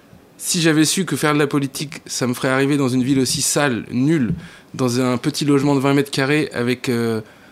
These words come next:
cinq clampins, vraiment, j'aurais préféré rester, rester à Istanbul.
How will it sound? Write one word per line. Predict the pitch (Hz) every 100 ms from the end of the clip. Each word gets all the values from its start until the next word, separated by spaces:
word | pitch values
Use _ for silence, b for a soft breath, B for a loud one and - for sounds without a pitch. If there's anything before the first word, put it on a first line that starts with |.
| B
cinq | - 156 143
clampins, | 147 135 147 160 175 - - - -
vraiment, | 123 135 143 147 160 -
j'aurais | - 131 120
préféré | 139 127 135
rester, | 127 123 - 127 127
rester | 123 - 131
à |
Istanbul. | 123 - 127 139